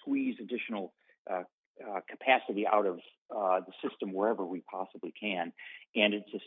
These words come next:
series of operational improvements, all of which work at the margins, Joe, but these margins add up.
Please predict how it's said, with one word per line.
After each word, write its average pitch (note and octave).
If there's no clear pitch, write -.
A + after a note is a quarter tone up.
series D3+
of F#2+
operational A2
improvements, F#2
all F3
of D3+
which C3+
work C3
at G#2+
the A2
margins, A2+
Joe, G2
but G#2
these C3+
margins A#2
add F#2+
up. G#2+